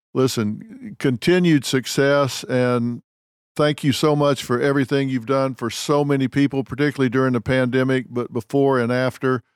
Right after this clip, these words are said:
Certainly for the first responders and the vets and all. I look forward to seeing you soon. I'll show up in one of your restaurants. You can put the feed bag on me, and I'll hit 'em a big lick."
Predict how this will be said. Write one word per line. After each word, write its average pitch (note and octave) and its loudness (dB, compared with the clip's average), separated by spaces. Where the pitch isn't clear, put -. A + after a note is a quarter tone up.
Certainly C3+ 0
for C3+ 0
the A#2 2
first C3 0
responders B2+ 0
and A2+ 0
the A2+ 0
vets B2+ 0
and A#2+ 0
all. B2+ 0
I B2 -2
look C3 0
forward C3+ 2
to A#2 -4
seeing C3+ 2
you B2+ 0
soon. C#3 0
I'll A2 -4
show C3+ 0
up C3 0
in B2 -2
one C3+ 0
of - 0
your A#2+ 2
restaurants. C3 0
You A#2 -4
can G2 -14
put C3+ -2
the A#2 -6
feed C#3+ 2
bag C3 2
on C3+ 2
me, C3+ 2
and A#2 2
I'll A2+ 2
hit C3 2
'em B2 2
a G#2+ 0
big B2+ 2
lick." G#2 -4